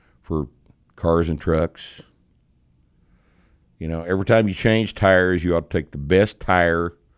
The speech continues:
that you're changing off of the truck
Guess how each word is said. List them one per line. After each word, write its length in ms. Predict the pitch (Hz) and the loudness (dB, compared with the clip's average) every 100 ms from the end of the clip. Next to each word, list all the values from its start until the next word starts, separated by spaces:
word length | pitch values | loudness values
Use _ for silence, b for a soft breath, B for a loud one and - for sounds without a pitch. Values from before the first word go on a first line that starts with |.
| b b b b | b b b b
that 240 | - 82 76 _ _ _ | -4 -4 -6 _ _ _
you're 160 | 78 76 | -10 -6
changing 560 | - 98 95 87 85 - | -2 0 0 0 -4 0
off 580 | 95 90 80 78 - - _ _ _ _ _ _ | 2 4 4 0 -6 -20 _ _ _ _ _ _
of 260 | - 85 76 | -6 -4 -4
the 40 | 78 | -8
truck 680 | - 117 98 85 85 - | -4 2 2 2 -2 -10